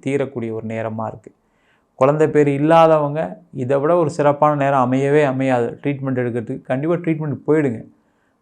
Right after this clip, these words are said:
மிதுன ராசியில இருக்கீங்க, உங்களுக்கு குழந்தை இல்லை அப்படின்னா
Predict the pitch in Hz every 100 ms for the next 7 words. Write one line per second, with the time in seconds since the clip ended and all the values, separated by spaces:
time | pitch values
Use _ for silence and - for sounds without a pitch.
0 | 120 113 160 156 151 151 147 139 135 151
1 | 151 151 151 - - 131 127 139 160 160
2 | 151 151 151 - 131 135 170 226